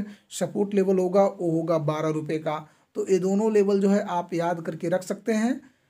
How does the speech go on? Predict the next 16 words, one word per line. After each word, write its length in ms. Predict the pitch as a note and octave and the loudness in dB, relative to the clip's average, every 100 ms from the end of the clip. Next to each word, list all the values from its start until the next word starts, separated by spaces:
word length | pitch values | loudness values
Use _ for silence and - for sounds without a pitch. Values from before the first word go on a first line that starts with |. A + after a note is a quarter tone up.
| _ D#3 | _ -2
बारह 280 | F3 G3 | 2 2
रुपये 220 | A3 G#3+ G3+ | 2 -2 -4
पचास 320 | F3 F#3 F3+ | 0 -2 -2
पैसे 220 | F3+ F3 | -4 -4
इसका 320 | - E3+ - E3+ | -4 -6 -4 -6
सबसे 440 | - F3 - A#3 A3+ | -2 -4 -2 -6 -2
तगड़ा 340 | F#3 F3+ F#3+ G3+ | 0 2 4 2
जो 140 | F3+ | 2
है 100 | F3 | -2
सपोर्ट 440 | F3 F#3 C#3+ G3 E3+ | -2 -6 -8 -6 -2
लेवल 200 | E3 E3+ | 0 0
निकल 260 | E3 D#3+ D#3 | -2 -2 0
के 140 | E3 | 0
आ 140 | D#3+ | 2
रहा 180 | D#3 D3+ | 0 -2
है। 200 | D3 - | -6 -10